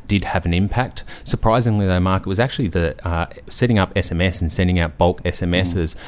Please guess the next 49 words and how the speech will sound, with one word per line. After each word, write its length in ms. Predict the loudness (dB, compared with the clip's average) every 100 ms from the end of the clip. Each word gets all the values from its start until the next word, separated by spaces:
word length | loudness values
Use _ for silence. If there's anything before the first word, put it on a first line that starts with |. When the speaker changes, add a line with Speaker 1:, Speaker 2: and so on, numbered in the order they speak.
| -18 -4
Speaker 1:
that 140 | 0 2
ensured 580 | 0 0 2 2 0
that 180 | -2 -4
there 100 | -2
was 140 | -4 -6
greater 400 | -2 0 2 0
engagement 600 | 0 0 0 -2 -4 -8 -18
throughout 420 | -8 -2 -2 -2 -4
the 60 |
website. 580 | -4 -4 -4 -4 -4 -4 -10 -18 -20 -20 -20 -12
So 320 | -2 0 0
that, 380 | 0 -2 -2 0
that, 240 | -2 -2 -8 -20 -12 -4
um, 600 | 0 0 0 0 -2 -8 -14
feedback 420 | -8 0 2 2 2
Speaker 2:
So, 60 |
so 60 | 0
Speaker 1:
that 60 |
we 40 | 0
Speaker 2:
just 160 | 0
Speaker 1:
got. 100 | 0
Speaker 2:
how, 180 | 0 0
how 120 | 0
does 120 | 0 0
Speaker 1:
Yeah. 80 |
Speaker 2:
that 80 | -2
work? 220 | -4 -6
So 180 | -2 0
what 120 | 0
type 160 | 0 0
of 240 | 0 -6 -12 -18 -18 -4
message, 520 | 0 2 0 -2 -4 -10 -10
messages 640 | -2 0 0 -4 -6 -6
do 100 | -6
you 60 | -6
send 300 | -4 -2 -2
out, 160 | -2 -2
and 100 | 0
when 180 | 2
do 60 | 2
you 80 | 0
do 180 | -4 -4
that, 200 | -6 -6
and 240 | -8 -10 -16 -20 -12
what's 240 | -10 -8
the 80 | -10
content 360 | -8 -8 -8 -10
of 120 | -10
them? 260 | -12 -12